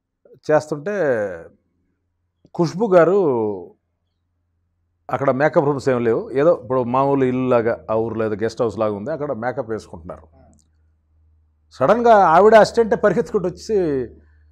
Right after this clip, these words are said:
ఆ, "మేడం, మేడం, భానుప్రియ గారు వచ్చారు, భానుప్రియ గారు వచ్చారు."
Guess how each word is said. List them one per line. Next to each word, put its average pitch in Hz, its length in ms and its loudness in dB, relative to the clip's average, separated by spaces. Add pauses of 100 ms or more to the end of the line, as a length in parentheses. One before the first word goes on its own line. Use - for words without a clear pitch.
(480)
ఆ, 120 320 -6
"మేడం, 165 300 4
మేడం, 165 300 0
భానుప్రియ 170 340 4
గారు 139 120 0
వచ్చారు, 120 240 -6
భానుప్రియ 156 400 2
గారు 120 120 -2
వచ్చారు." - 300 -14